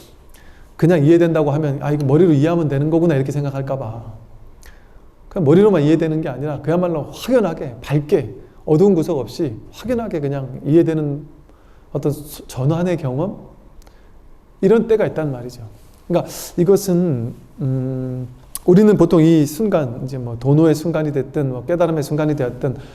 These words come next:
깨달음이라는 거창한 말은, 음, 너무 상해,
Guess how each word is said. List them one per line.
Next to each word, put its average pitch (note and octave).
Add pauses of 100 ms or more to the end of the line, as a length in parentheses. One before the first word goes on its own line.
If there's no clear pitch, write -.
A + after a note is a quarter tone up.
(220)
깨달음이라는 F#3
거창한 F3+
말은, C3+ (1500)
음, A#2+ (840)
너무 D#3
상해, D3+